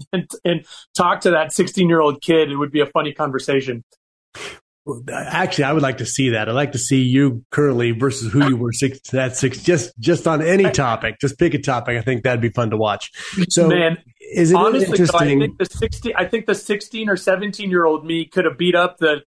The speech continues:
Speaker 1: twenty-nine-year-old me. <laughs>
Speaker 2: Well, isn't it funny at this point in time that, uh, um, you know, when you, when you need to do a sight correction,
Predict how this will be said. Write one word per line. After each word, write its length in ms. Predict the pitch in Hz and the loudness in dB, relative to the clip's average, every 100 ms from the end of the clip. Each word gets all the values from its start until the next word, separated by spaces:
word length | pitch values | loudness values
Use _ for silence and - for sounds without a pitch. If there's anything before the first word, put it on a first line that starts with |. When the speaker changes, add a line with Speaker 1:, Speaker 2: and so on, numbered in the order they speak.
| - | -10
Speaker 1:
twenty-nine-year-old 1160 | 185 180 170 165 160 156 160 175 180 151 139 131 | -2 -2 -2 -4 -8 -4 -2 0 2 2 0 -4
me. 320 | 139 139 135 - _ - | -8 -8 -8 -12 _ 0
<laughs> 100 | - - - - - - - _ _ _ _ _ - | 0 0 -6 -16 -18 -20 -20 _ _ _ _ _ 2
Speaker 2:
Well, 120 | 175 | 2
isn't 180 | 185 214 | 4 4
it 120 | 156 | 2
funny 320 | - 151 143 | 2 2 2
at 100 | 120 | 0
this 140 | 131 - - | -6 -6 -2
point 180 | 131 117 | 0 0
in 60 | |
time 380 | 117 123 117 117 | 0 0 0 0
that, 260 | 117 113 120 | -2 -2 0
uh, 300 | 107 107 - _ - - _ _ - | 0 -2 -6 _ -20 -20 _ _ -4
um, 560 | 113 107 98 95 58 _ _ _ _ _ _ _ _ | -2 -2 -4 -10 -16 _ _ _ _ _ _ _ _
you 140 | 147 135 | -2 2
know, 80 | |
when 160 | 131 135 | 4 4
you, 200 | 127 127 | 2 2
when 440 | 135 131 127 123 | 0 2 0 -2
you 160 | 127 127 | 0 2
need 180 | 139 156 | 4 4
to 80 | 147 | 4
do 140 | 143 | 4
a 80 | 113 | 2
sight 400 | - 131 135 - | 0 0 0 -2
correction, 760 | 135 123 127 - 151 156 160 | -2 0 -2 -4 -2 0 -2